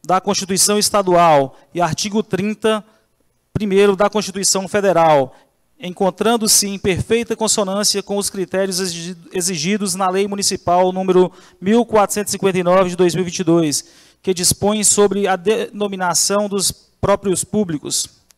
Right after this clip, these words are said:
Conclusão. Em face do exposto, concluímos pela juridicidade e pela legalidade do projeto de lei número cento e quarenta e dois, dois mil e vinte e dois.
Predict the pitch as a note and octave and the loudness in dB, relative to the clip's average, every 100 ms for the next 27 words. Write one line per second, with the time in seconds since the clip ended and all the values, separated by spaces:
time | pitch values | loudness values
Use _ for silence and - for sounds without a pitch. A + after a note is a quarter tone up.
0 | - F#3 G3+ D#3+ F#3 F3 C3+ - _ _ | -6 -2 0 2 4 4 2 -4 _ _
1 | _ _ _ - F3+ F#3 F3+ D3 - G#3 | _ _ _ -8 -6 -6 -8 -6 0 2
2 | A3 F#3+ F#3 - F#3+ G#3 G3+ G3+ G#3 F#3+ | 2 0 -2 2 4 4 2 -4 -4 -2
3 | F#3+ G#3 G#3 - - G3 F#3+ F3+ A#3 A3 | -2 -2 -6 -6 -2 0 0 0 0 -2
4 | - G3 E3 F3+ G3 F#3 G3+ F#3+ F#3+ F#3+ | -6 -6 0 2 2 0 -8 -10 -8 -2
5 | F#3+ F#3+ A3+ A3 A3 F#3 F3+ F#3+ F3 E3 | -2 0 0 0 -2 0 0 0 -2 -8
6 | - F3+ E3+ E3+ E3 E3+ D#3+ F3 F#3+ F#3 | -4 -2 -2 -6 -6 -4 0 0 0 -2
7 | F3+ F#3 F#3 F3 - F#3 F#3 F#3 F3 E3 | -6 0 0 2 -2 -2 -2 -2 -2 0
8 | E3+ F3+ E3+ E3+ F3 E3+ F3+ D#3 D3+ C#3 | 2 2 0 -2 -4 -8 -4 -2 -2 -4
9 | - | -8